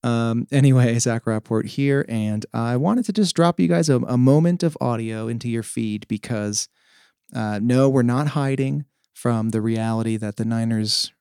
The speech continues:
really whooped up on the Packers, uh, by not doing our usual recap show. We're not hiding.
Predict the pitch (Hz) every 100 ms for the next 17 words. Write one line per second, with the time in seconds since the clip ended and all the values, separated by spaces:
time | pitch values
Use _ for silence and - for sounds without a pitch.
0 | _ 123 113 113 113 107 - - 190 131
1 | 120 117 131 120 123 110 - - - -
2 | _ - 107 104 104 - 113 117 120 127
3 | 135 131 131 123 127 131 135 127 120 -
4 | 107 104 - 107 98 98 98 - 104 104
5 | 101 135 123 123